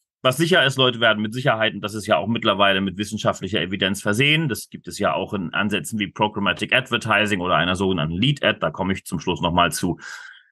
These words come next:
ähm, fragen Sie immer nur das Wichtigste, drei Fragen und dann am besten die Kontaktdaten innerhalb dieser drei. Dass Sie, also wenn Sie jetzt sagen, „Haben Sie einen Staplerschein, brauchen Sie?“ Ja. Oder wenn Sie jetzt sagen, „Wir sind reguliert, Sie brauchen eine Bankenzulassung oder Sie brauchen einen Bachelorabschluss“, fragen Sie das,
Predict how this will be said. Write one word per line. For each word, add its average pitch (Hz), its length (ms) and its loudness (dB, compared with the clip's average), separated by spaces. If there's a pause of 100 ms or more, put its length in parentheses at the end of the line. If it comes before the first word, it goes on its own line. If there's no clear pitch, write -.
ähm, 117 100 4
fragen 175 300 2
Sie 165 80 2
immer 147 100 6
nur 135 80 6
das 120 140 2
Wichtigste, 151 480 0
drei 131 320 0
Fragen 127 440 2
und 117 60 -8
dann 117 140 -2
am 117 140 -2
besten 117 340 -6
die 101 80 -4
Kontaktdaten 117 640 2
innerhalb 110 360 2
dieser 104 200 -4
drei. 101 320 2
Dass 101 140 -2
Sie, 104 80 -2
also 98 120 -2
wenn 123 140 2
Sie 127 80 4
jetzt 113 140 0
sagen, 107 240 4
„Haben 143 160 2
Sie 151 60 2
einen 139 60 0
Staplerschein, 110 680 0
brauchen 101 420 -2
Sie?“ 98 140 -4
Ja. 104 320 4
Oder 104 160 2
wenn 117 160 0
Sie 113 80 -2
jetzt 110 140 -2
sagen, 113 240 2
„Wir 120 80 -2
sind 120 180 0
reguliert, 123 460 0
Sie 123 80 -4
brauchen 135 320 0
eine 143 60 0
Bankenzulassung 120 720 0
oder 113 140 -2
Sie 135 100 0
brauchen 123 320 2
einen 110 60 -4
Bachelorabschluss“, 104 640 0
fragen 143 340 2
Sie 131 120 -2
das, 123 240 2